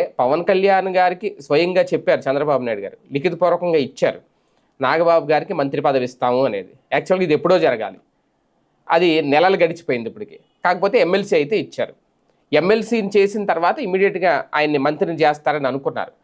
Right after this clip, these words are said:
అప్పుడు ఉగాదికే అన్నారు, తర్వాత రకరకాల వాయిదాలు పడుతూ వచ్చింది. ఇప్పుడు ఆ ఊసే ఎత్తట్లేదు. ఇప్పుడు ఏకంగా క్యాబినెట్ విస్తరణ ఉండదు అంటున్నారు.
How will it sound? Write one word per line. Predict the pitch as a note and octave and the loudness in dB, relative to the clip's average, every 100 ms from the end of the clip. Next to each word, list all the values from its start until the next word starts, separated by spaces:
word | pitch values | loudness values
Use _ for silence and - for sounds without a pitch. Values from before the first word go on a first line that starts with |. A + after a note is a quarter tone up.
| _ _ - | _ _ -8
అప్పుడు | C#3 D3 | 0 2
ఉగాదికే | - D#3 D#3+ D#3+ | 4 2 2 0
అన్నారు, | C#3+ C3+ C3+ C3+ | 0 0 -2 -2
తర్వాత | C3+ B2+ C#3 | -4 -2 -2
రకరకాల | C#3 B2+ A#2+ C#3+ C3+ A#2 _ _ - | -2 -4 -2 0 0 -2 _ _ 0
వాయిదాలు | C#3 D3 C#3+ | 2 2 0
పడుతూ | C3+ B2 C#3 | 0 -2 -2
వచ్చింది. | B2 - A#2+ A#2 - _ _ | -2 -6 -8 -8 -10 _ _
ఇప్పుడు | F#3 E3+ | 0 2
ఆ | D#3 | 2
ఊసే | C#3+ D#3+ F3 | 2 0 2
ఎత్తట్లేదు. | C3+ - A#2 A2+ G#2 - _ _ _ _ _ _ | 0 -2 -8 -6 -6 -8 _ _ _ _ _ _
ఇప్పుడు | A3 A3 | 0 4
ఏకంగా | F#3 G#3 G#3+ | 4 4 0
క్యాబినెట్ | G#3 D#3+ F3 F3 | 2 0 0 -2
విస్తరణ | D#3 D#3 E3 E3+ | -4 -2 -2 0
ఉండదు | B2+ C#3+ D#3+ | 0 0 2
అంటున్నారు. | D#3+ A#2 G#2+ G#2+ | 0 0 -6 -10